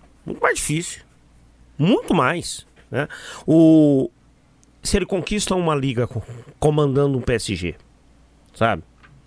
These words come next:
Essa agora, o ano que vem, não sei. Sabe? Ele liderar o P S G, liderar um time numa conquista desse tamanho, eu acho que vai trazer a ele esse, essa satisfação,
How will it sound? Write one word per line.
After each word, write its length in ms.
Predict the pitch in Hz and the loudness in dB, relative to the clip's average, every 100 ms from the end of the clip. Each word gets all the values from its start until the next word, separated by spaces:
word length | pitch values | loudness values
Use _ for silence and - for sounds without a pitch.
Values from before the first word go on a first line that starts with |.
| - - | -20 -4
Essa 340 | 120 131 - 92 | 0 0 -2 -8
agora, 580 | 87 107 120 95 85 - - - - | -4 -2 -2 -4 -8 -12 -20 -20 -4
o 80 | 117 | -2
ano 120 | 127 | -2
que 140 | - | -4
vem, 240 | 92 107 113 | -4 -2 0
não 100 | 117 | -2
sei. 280 | - 95 - _ _ _ _ - | -2 -4 -6 _ _ _ _ -6
Sabe? 460 | 139 113 113 - - | -4 -2 -2 -4 -4
Ele 220 | 156 180 | -2 0
liderar 460 | 233 285 175 160 | 2 2 0 0
o 60 | 190 | -2
P 160 | - 170 | -6 -8
S 220 | - 135 | -6 -8
G, 320 | 101 143 127 - _ _ | -4 -4 -6 -10 _ _
liderar 380 | 139 160 175 190 | -4 0 2 2
um 100 | 214 | -2
time 420 | - - 220 196 | -4 -2 0 0
numa 200 | 160 170 | 0 0
conquista 640 | 165 160 - 190 170 143 120 - - | -2 -6 -4 -4 -2 -4 -6 -14 -12
desse 300 | 127 214 214 | 0 0 0
tamanho, 560 | - 120 151 196 190 196 _ - - | -6 -6 -4 -2 -4 -8 _ -20 -4
eu 80 | 143 | -2
acho 180 | 147 | -2
que 60 | - | -2
vai 140 | 156 | -4
trazer 340 | 156 151 127 143 | -4 -6 -4 -4
a 80 | 131 | -2
ele 320 | 143 151 139 - - - - | -2 -2 -6 -12 -20 -16 -4
esse, 760 | 143 - - 156 139 131 107 - - - - - | -2 -2 0 0 0 -2 -8 -14 -20 -20 -20 -4
essa 360 | 127 127 - | -2 -2 -4
satisfação, 840 | 139 - 240 - 240 214 - 123 | -2 -2 -2 -4 -6 -4 -4 -4